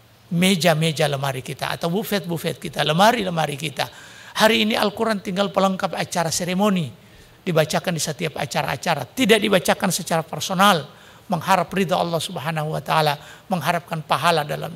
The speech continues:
setiap satu huruf, satu pahala, dan Allah Subhanahu wa taala lipat gandakan pahala, "Wal hasanatu bi asyri amthaliha." Dan satu kebaikan akan dilipat gandakan oleh Allah Subhanahu wa taala sepuluh kali lipat.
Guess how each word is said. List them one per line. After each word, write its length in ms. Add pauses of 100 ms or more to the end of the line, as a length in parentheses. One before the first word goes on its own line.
setiap 480 (320)
satu 320
huruf, 320
satu 300
pahala, 400 (260)
dan 160
Allah 240
Subhanahu 560
wa 80
taala 240
lipat 240
gandakan 540
pahala, 400 (340)
"Wal 160
hasanatu 540
bi 80
asyri 340
amthaliha." 540 (640)
Dan 280 (320)
satu 720
kebaikan 560
akan 240
dilipat 720
gandakan 400
oleh 80
Allah 240
Subhanahu 480
wa 60
taala 180
sepuluh 400
kali 160
lipat. 320